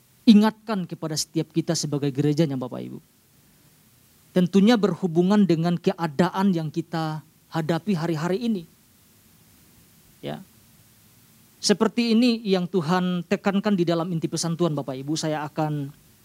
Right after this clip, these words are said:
bacakan untuk kita semuanya. Tuhan ingin kita menjadi orang-orang yang mampu mengendalikan situasi. Bukan orang-orang yang begitu mudah dikendalikan oleh berbagai situasi yang terjadi.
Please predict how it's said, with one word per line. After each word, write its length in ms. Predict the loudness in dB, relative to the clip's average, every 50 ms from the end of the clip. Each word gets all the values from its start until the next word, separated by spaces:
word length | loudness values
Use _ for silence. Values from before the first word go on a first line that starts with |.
| _ _ _ _ _ _ _ _ _ _ _ -4
bacakan 560 | -2 0 0 2 2 0 0 2 0 -2 -2 -2
untuk 240 | -4 -4 -4 -6
kita 160 | -6 -4 -4 -4
semuanya. 640 | -2 -2 -2 -2 -4 -6 -8 -8 -10 -12 -14 -16 -18 _ _ _ _ _ _ _ _ _ _ _ _ -20 -20 _ _ -20 -20 -20 -20 -20 -20 -20 -20 -20 -20 -20 -20 2 6
Tuhan 320 | 6 8 8 6 4 2 0
ingin 260 | 2 4 4 6 6 4
kita 240 | 2 0 2 4 6 6
menjadi 500 | 6 6 4 4 2 2 2 0 -2 -2 0
orang-orang 560 | 0 0 0 0 -2 -2 -2 0 2 2 4
yang 240 | 4 4 4 4 4
mampu 800 | 4 4 4 6 6 4 4 2 -2 -8 -6 -4 -2 -2 -2 -4 -6 _ _
mengendalikan 960 | 0 2 2 4 4 2 2 2 2 2 2 2 0 0 -4 -6 -4 -4 -4 -4
situasi. 640 | -6 -8 -6 -6 -4 -4 -4 -4 -6 -8 -12 -14 -18 _ _ _ _ _ _ _ _ _ _ _ _ _ _ _ _ _ _ -20 -20 -20 -20 -20 -20 -20 -20 -20 -20 -20 -20 -20 -20 -20 _ _ -20 -20 -20 _ 2
Bukan 400 | 4 4 4 4 2 -2 -2 -2
orang-orang 560 | -2 -2 0 -2 -2 -2 -2 0 2 2 2
yang 160 | 2 2 2 2
begitu 320 | 0 0 -2 -2 -2 0
mudah 240 | 0 0 0 0 0
dikendalikan 640 | -2 -2 -4 -2 -2 0 2 2 0 0 -2 -4 -4
oleh 240 | 0 0 0 0
berbagai 480 | 0 0 -2 -2 0 0 -2 0 0 0
situasi 560 | -2 -4 -6 -6 -4 -2 -2 -2 -2 -2 -2
yang 80 | -2 0
terjadi. 480 | 0 -2 0 0 0 0 0 -4 -6